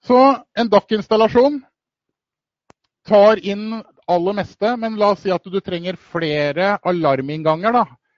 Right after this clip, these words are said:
i nærheten av denne dac-en. Det du kan gjøre da, det er å sette opp en sio-boks som heter tolv tre. Den står for tolv innganger og tre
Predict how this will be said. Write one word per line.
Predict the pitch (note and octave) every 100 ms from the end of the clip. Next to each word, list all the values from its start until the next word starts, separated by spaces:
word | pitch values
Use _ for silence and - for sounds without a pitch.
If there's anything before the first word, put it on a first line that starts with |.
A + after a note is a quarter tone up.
| _ _ _ _ -
i | F3+
nærheten | D#3 C3 C3 C#3
av | F3 E3
denne | D#3 D#3+
dac-en. | C3+ - G#3 G#3+ _ _ _ _ _ _ _ _ _ -
Det | E3 F3
du |
kan | G3+ G3+
gjøre | G3 E3+ F#3+
da, | G3+ C4 A#3+
det | E3 F#3
er | E3+ E3+
å |
sette | F#3+ - D#3+ -
opp | B2+ -
en | E3+
sio-boks | - C3+ B2+ C#3+ G3 -
som | - F#3
heter | F3 A#2 D3 D#3+ D#3+
tolv | _ D3 D#3 -
tre. | E3+ G#3+ B3+
Den | F#3 F3+
står | E3+ -
for | -
tolv | - E3 F3
innganger | D#3 B2+ C3 F#3+ G3
og | F3 -
tre | - C#3+ D3